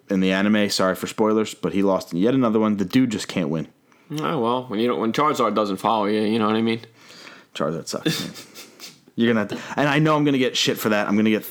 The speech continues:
Speaker 1: you know,
Speaker 2: Oh.
Speaker 1: flack for the Charizard sucking thing. I just, I don't like him. I just can't, I can't get on board with Charizard. Um, so other video games coming out this week. Um, Atari Flashback, Flashback Classic Volume one comes out October fourth.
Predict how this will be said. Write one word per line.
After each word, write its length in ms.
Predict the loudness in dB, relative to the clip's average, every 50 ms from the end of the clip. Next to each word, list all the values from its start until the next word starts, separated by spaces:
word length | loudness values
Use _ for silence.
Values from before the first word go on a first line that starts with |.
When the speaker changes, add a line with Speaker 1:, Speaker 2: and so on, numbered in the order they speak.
| -12 -8 -4
Speaker 1:
you 60 | -2 0
know, 40 | 0 0
Speaker 2:
Oh. 180 | 0 0 2
Speaker 1:
flack 240 | 2 2 2 0 0
for 120 | 0 -2
the 80 | -2 0
Charizard 440 | 2 2 2 2 2 2 0 -2 0
sucking 340 | 0 -2 -2 0 -2 -4 -2
thing. 240 | 0 0 -2 -2 -4 -10 -20 -20 -10 -6
I 80 | -2 0
just, 200 | 0 0 0 -2
I 80 | -4 -2
don't 200 | 0 0 2 2
like 200 | 2 0 0 -2
him. 120 | -4 -8 -12 -14 _ _ -16 -12
I 60 | -8 -6
just 200 | -6 -6 -6 -6
can't, 320 | -4 -2 -2 -2 -2 -4 -8 -8 -8
I 80 | -6
can't 200 | -2 -2 0 0
get 100 | 2 2
on 120 | 0 2 2
board 140 | 0 0 0
with 80 | 0
Charizard. 380 | -2 -4 -4 -4 -4 -6 -8 -10 -14 -20 -20 -18 -18 -10 -4 0
Um, 280 | 2 2 2 2 0
so 460 | 0 2 2 4 4 2 2 0 -4 -10 -20 _ _ _ _ 0
other 240 | 2 2 4 2 2
video 240 | 2 2 2 2 2
games 240 | 2 2 0 0
coming 240 | 0 0 2 2 2
out 180 | 2 2 2 2
this 180 | 0 0 2
week. 360 | 2 4 4 2 0 -2 -8 -16 -18 -20 -20 -20 -10 -4
Um, 460 | 0 2 2 4 4 2 2 0 -2 -4 -4
Atari 380 | -4 0 2 2 2 2 2 0
Flashback, 760 | 0 0 0 0 0 0 0 2 2 0 0 -4 -10 -16 -14
Flashback 840 | -10 -8 -4 0 2 2 2 2 0 -2 0 0 0 0 0 -4 -4
Classic 420 | -2 0 2 2 2 2 0 -2 -2
Volume 520 | -2 -2 2 2 2 4 4 4 4 6
one 260 | 6 4 4 4 2 2
comes 200 | 2 2 4 4
out 100 | 4 4
October 340 | 2 2 2 2 2 2
fourth. 380 | 2 2 2 2 2 2 0